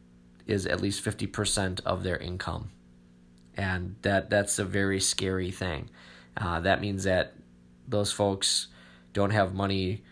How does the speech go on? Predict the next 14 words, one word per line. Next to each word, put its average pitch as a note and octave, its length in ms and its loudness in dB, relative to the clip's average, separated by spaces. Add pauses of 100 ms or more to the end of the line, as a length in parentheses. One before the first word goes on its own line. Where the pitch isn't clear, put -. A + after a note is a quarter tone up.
(400)
maybe G2+ 360 2
necessarily G#2+ 600 4
to G#2 440 0 (340)
put G#2 140 0
into A2 220 6
a A#2 80 6
car A2 560 6
or G2 60 0
put - 480 -4
food C#3 280 2
on A2+ 140 4
the F#2+ 80 -2
table F2+ 580 -2
or, G2 460 0